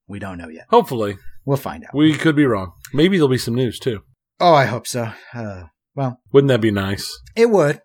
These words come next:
Speaker 1: just 'cause it helps, it helps, uh, f-, make the conversation flow. Otherwise, I need suggestions on, uh, esoteric theories that we can discuss, like how we kinda dived into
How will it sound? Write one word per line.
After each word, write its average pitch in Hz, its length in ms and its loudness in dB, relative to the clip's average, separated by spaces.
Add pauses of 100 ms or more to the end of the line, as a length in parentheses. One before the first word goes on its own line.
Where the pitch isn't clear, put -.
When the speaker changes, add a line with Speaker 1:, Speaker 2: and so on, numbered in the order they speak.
Speaker 1:
just 131 160 -8
'cause 123 160 -2
it 127 100 -2
helps, 123 400 -6 (220)
it 117 100 -6
helps, 120 400 -6
uh, 98 220 -10
f-, - 180 -20
make 120 240 -6
the 113 60 -14
conversation 101 640 -10
flow. 82 140 -20 (720)
Otherwise, 147 500 2
I 127 320 -2
need 131 180 -2
suggestions 139 640 -2
on, 98 500 -6 (100)
uh, 92 160 -14 (400)
esoteric 156 560 -2
theories 135 640 2
that 98 120 -8
we 101 100 -8
can 101 120 -10
discuss, - 680 -8
like - 300 -16 (100)
how 104 180 -8
we 104 100 -10
kinda 104 260 -6
dived 101 380 -6
into 107 440 -2